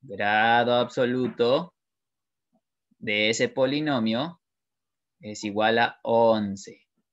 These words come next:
Me pide hallar el valor de N. Entonces, tengo que buscar N.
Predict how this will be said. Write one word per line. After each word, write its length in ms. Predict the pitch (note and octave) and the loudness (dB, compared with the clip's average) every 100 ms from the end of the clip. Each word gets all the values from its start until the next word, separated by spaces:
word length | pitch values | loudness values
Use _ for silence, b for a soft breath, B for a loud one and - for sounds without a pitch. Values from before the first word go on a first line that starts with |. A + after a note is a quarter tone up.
| _ _ _ _ _ _ - _ _ | _ _ _ _ _ _ -20 _ _
Me 220 | A#2 A#2 | -8 -6
pide 320 | - D3 D#3 | 0 2 4
hallar 560 | C#3+ B2+ C3 D3 E3 - | 4 4 4 4 2 -2
el 220 | - A#2 | -2 -2
valor 420 | A2+ A2 A#2 C3 B2+ | 0 0 0 0 0
de 320 | A#2+ A2+ A2+ | 0 2 0
N. 300 | G#2 G2+ - | -2 -8 -16
Entonces, 640 | - G#2 G#2 G#2+ G#2 D3 - | -20 -16 -10 -8 -6 -6 -4
tengo 320 | A#2 A2 B2+ | -6 -2 -2
que 100 | D3 | -2
buscar 680 | C#3+ C#3+ C#3+ - A2+ C#3+ - _ _ _ _ _ _ _ | -4 -4 -6 0 0 0 -6 _ _ _ _ _ _ _
N. 500 | - A2+ G#2 G2 G#2 | -2 0 0 -6 -14